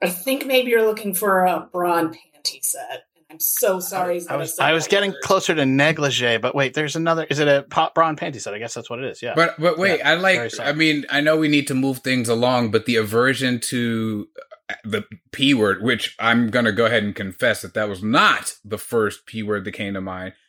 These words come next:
Speaker 3: Um, so I was
Speaker 1: That
Speaker 3: like,
Speaker 1: makes sense.
Speaker 3: "Whoa, take it easy there, boss."
Speaker 1: <laughs>
Speaker 3: Um, but yeah, tell me about the panties thing, uh, 'cause I never even heard that. Is that sort of, like, in the moist list of just, like, words that bother people?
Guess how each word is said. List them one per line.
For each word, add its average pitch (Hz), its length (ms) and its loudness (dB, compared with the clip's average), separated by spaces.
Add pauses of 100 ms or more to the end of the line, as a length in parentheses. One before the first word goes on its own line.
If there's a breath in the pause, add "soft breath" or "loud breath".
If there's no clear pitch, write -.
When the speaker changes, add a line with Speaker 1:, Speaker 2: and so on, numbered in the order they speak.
(160)
Speaker 3:
Um, 131 400 2
so 131 180 0
I 123 140 0
was 135 140 -2
Speaker 1:
That 113 100 4
Speaker 3:
like, 104 140 -2
Speaker 1:
makes 104 180 -8
sense. 113 160 -8
Speaker 3:
"Whoa, 151 300 2
take 202 340 -2
it 180 80 4
easy 214 200 2
there, 143 280 2
boss." 143 320 0 (160)
Speaker 1:
<laughs> - 160 -16
Speaker 3:
Um, 147 360 0
but 160 140 -2
yeah, 185 240 2
tell 190 240 0
me 214 80 4
about 202 300 0
the 208 100 2
panties 175 800 -2
thing, 143 280 2 (200 loud breath)
uh, 135 160 2
'cause 139 80 0
I 147 140 4
never 160 280 2
even 139 200 -4
heard 139 280 2
that. 113 140 2
Is 104 120 -2
that 117 180 2
sort 123 160 0
of, 117 80 -2
like, 113 200 0
in 113 140 0
the 110 80 0
moist 110 540 -2
list 120 300 -4
of 104 100 -2
just, 104 180 -2
like, 101 220 -2
words 104 240 0
that 98 100 -2
bother 101 300 0
people? 123 460 -4